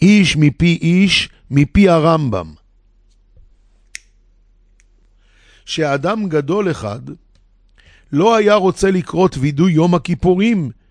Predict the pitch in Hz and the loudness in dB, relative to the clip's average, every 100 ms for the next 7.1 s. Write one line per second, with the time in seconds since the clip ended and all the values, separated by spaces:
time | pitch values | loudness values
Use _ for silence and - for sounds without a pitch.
0 | _ _ _ - 175 175 160 208 240 196 | _ _ _ -6 2 2 4 4 4 2
1 | 190 175 - 226 269 208 190 180 196 240 | 2 2 0 0 4 4 4 2 2 4
2 | 285 240 262 214 247 254 254 262 226 226 | 2 2 -2 0 -2 0 -2 0 2 0
3 | - _ _ _ _ _ _ 143 185 202 | -2 _ _ _ _ _ _ 0 2 2
4 | 220 254 226 220 233 - 208 214 233 202 | 2 2 2 2 2 2 0 2 2 2
5 | 180 196 226 190 180 180 269 240 147 175 | 2 0 0 0 0 2 2 2 2 4
6 | 208 190 214 240 220 226 233 220 220 - | 4 4 2 2 2 4 4 2 0 -2